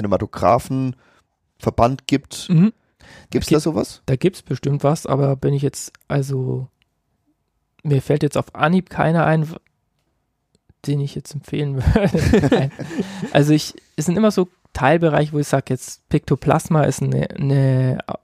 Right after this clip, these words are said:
Speaker 2: eine Konferenz für Character Design, speziell in Berlin. Die lohnt sich, das, da, da gibt's Workshops, ähm, äh, Speaker, die, äh, wo man wirklich auf Tuchfühlung gehen kann und die ganz tolle Arbeiten haben und,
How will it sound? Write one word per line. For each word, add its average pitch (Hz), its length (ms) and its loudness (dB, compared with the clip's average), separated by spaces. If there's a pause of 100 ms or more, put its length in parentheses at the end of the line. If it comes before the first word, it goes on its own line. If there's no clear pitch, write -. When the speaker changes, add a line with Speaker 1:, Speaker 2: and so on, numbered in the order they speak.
(680)
Speaker 2:
eine 147 140 2
Konferenz 143 560 2
für 139 140 2
Character 131 500 0
Design, 131 600 -4
speziell 139 400 0
in 135 140 0
Berlin. 160 460 2 (880)
Die 139 100 2
lohnt 156 320 4
sich, 170 380 2
das, - 360 -6
da, 135 400 -2
da 131 160 -2
gibt's - 260 -12
Workshops, - 840 0 (200)
ähm, 135 760 2 (800)
äh, 135 260 0
Speaker, 156 640 2
die, 139 340 0 (1160)
äh, 143 240 4
wo 143 100 2
man 139 180 4
wirklich - 520 0
auf - 160 0
Tuchfühlung 160 480 2
gehen 156 200 2
kann 147 300 2
und 143 320 0
die 143 120 -4
ganz - 280 -4
tolle 147 240 4
Arbeiten 143 400 2
haben 139 220 0
und, 139 260 -4